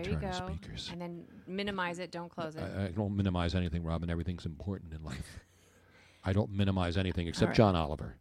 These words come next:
Speaker 1: And now
Speaker 2: And
Speaker 1: you
Speaker 2: all
Speaker 1: should be
Speaker 2: these
Speaker 1: able
Speaker 2: other
Speaker 1: to do that.
Speaker 2: angry Brits and limeys who come to our country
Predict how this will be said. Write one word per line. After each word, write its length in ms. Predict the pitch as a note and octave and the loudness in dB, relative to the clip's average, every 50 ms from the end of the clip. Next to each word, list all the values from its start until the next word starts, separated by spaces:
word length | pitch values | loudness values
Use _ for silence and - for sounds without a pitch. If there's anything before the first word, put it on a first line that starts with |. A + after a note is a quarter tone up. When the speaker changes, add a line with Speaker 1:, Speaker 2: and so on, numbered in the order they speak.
| _ _ - | _ _ -4
Speaker 1:
And 220 | - F3+ F3+ F3+ | -2 0 2 2
now 440 | F#3 G3 G#3+ B3+ D#4 C#4+ A3 F#3 F3+ | 4 4 4 4 4 4 4 4 2
Speaker 2:
And 80 | F3+ E3+ | 2 4
Speaker 1:
you 60 | F#2+ | 4
Speaker 2:
all 60 | F#2+ F#2 | 4 4
Speaker 1:
should 40 | F#2 | 4
be 60 | F#2+ | 6
Speaker 2:
these 80 | G2 | 6
Speaker 1:
able 120 | F#2+ F#2 F2+ | 6 6 6
Speaker 2:
other 100 | F2+ E2+ | 4 6
Speaker 1:
to 0 | |
do 160 | G#2 G2 G2+ | 6 6 8
that. 20 | - | 8
Speaker 2:
angry 160 | - G2+ F#2 | 6 6 4
Brits 600 | D#2 D2 - G2 G2 F2+ - - - - - - - - - _ - - - - - - - - - - - - - | 4 4 8 8 8 8 8 2 -4 -8 -8 -10 -14 -20 -20 _ -20 -20 -14 -12 -10 -10 -10 -10 -14 -20 -18 -10 -8
and 140 | F2+ F2 F2+ | -6 -2 2
limeys 420 | F#2 G2+ G#2 G2 F#2+ F2 E2 - | 4 4 6 6 4 2 2 0
who 60 | A2 | 0
come 220 | - - G2+ G2+ G2 | 2 2 0 2 2
to 120 | G2+ F#2+ | 4 4
our 120 | F#2 F#2 | 4 4
country 480 | - - G2+ F#2+ F2+ - C#2+ C2+ D#2 | 4 2 0 0 0 -2 -4 -6 -6